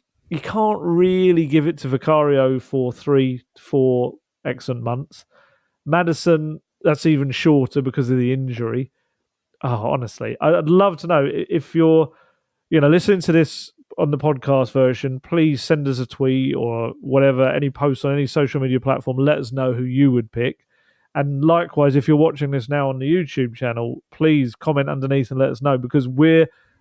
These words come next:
as stumped as anyone <laughs> trying to actually come up with what should be an easy thing to do. But it's so difficult.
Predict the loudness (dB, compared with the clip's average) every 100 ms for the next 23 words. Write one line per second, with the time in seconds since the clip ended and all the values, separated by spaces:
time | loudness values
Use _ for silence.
0 | _ _ -4 -2 -2 -4 -10 0 0 0
1 | -12 -6 0 2 2 0 -2 -4 -6 -4
2 | -6 -2 0 2 2 0 0 -2 0 0
3 | 0 -2 -2 -4 -2 -6 -6 -6 -6 -4
4 | 0 0 0 -2 -4 -4 -6 -4 -8 -6
5 | -6 0 0 0 -6 -14 _ _ _ _
6 | _ _ -8 -6 -4 -6 -6 -4 -2 -2
7 | -2 -4 -4 -6